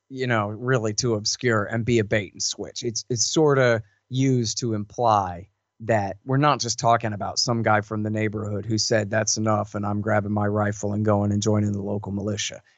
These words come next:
It's not that. It's somehow this terrorist safe haven where terrorists at least come to or maybe come from, but it, it removes the possibility that they're simply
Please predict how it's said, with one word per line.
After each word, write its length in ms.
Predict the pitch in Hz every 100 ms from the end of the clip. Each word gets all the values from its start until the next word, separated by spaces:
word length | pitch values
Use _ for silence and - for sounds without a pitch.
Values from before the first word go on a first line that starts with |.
| 107
It's 200 | 107 123
not 280 | 127 131
that. 340 | - 117 110 104
It's 180 | 104 -
somehow 600 | 131 123 113 113 117 113 _ _ -
this 320 | 117 107 - _ _ -
terrorist 560 | 147 139 123 127 -
safe 240 | 143 139 123
haven 440 | 127 127 104 98
where 180 | 107 110
terrorists 960 | - 131 151 151 147 135 - - - - _ _ -
at 140 | 123
least 320 | 143 160 -
come 320 | - 147 147 135
to 500 | 139 147 104 92 95 _ _ _ -
or 380 | 120 120 117 120
maybe 380 | 127 143 139 131
come 340 | 143 131 120
from, 520 | 110 135 139 107 92 92
but 240 | 110 98 - _ _ _ _ _ _ _ _
it, 180 | - 113 107 -
it 240 | 120 110 - _ _ _ _ _ _
removes 720 | 139 143 135 165 160 143 123 -
the 120 | 131
possibility 920 | 143 135 131 131 107 135 131 113 110
that 220 | 107 110
they're 120 | 117
simply 640 | 110 - 123 110 113 104